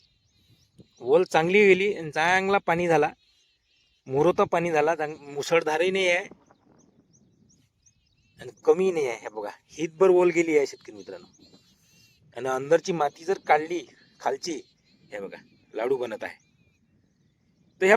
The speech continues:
पेरणी योग्य पाणी आहे, हे बघा, हितभर आहे.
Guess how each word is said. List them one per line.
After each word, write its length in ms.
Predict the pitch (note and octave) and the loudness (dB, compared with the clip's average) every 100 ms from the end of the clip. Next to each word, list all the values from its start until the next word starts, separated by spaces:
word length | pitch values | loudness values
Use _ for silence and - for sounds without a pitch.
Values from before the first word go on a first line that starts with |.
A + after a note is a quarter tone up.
| - | 6
पेरणी 320 | G#3 A3 A#3+ | 8 8 8
योग्य 260 | A#3+ G3+ A#3 | 4 6 2
पाणी 340 | - F#3+ G3+ | 4 2 2
आहे, 260 | G3+ F3 F3 - _ _ _ _ _ _ _ _ _ _ _ _ _ _ _ _ _ _ _ _ _ - | 2 2 0 -6 _ _ _ _ _ _ _ _ _ _ _ _ _ _ _ _ _ _ _ _ _ -8
हे 100 | C3 | -2
बघा, 240 | D3 C#3 - _ _ _ _ _ _ _ _ _ - | 0 0 -2 _ _ _ _ _ _ _ _ _ -14
हितभर 360 | B2+ B2+ E3+ | -14 -2 2
आहे. 180 | D#3+ D3 | 2 0